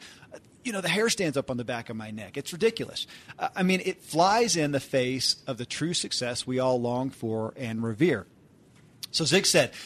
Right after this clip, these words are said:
"When you discipline yourself to do the things you need to do, when you need to do them, the day's going to come when you can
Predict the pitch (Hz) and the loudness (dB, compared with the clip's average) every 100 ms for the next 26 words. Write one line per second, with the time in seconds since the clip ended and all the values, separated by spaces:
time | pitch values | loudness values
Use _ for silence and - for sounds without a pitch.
0 | - - 160 147 120 - 202 226 262 240 | -12 0 2 2 0 2 4 4 0 0
1 | 240 233 220 175 165 135 117 160 202 - | 0 0 4 4 4 0 2 2 2 0
2 | 160 165 127 117 117 151 220 165 127 110 | 0 0 -2 0 0 0 -2 -2 -2 -2
3 | 110 113 - _ - 107 143 196 208 208 | -6 -12 -20 _ -10 -2 2 2 2 0
4 | 220 147 117 107 110 110 - _ 113 98 | -2 0 -2 -2 -8 -10 -14 _ -14 -4
5 | 127 156 175 - 175 180 190 139 123 123 | 0 2 0 0 0 0 -2 -2 -2 -2
6 | 117 107 - 101 | -2 -4 -6 -10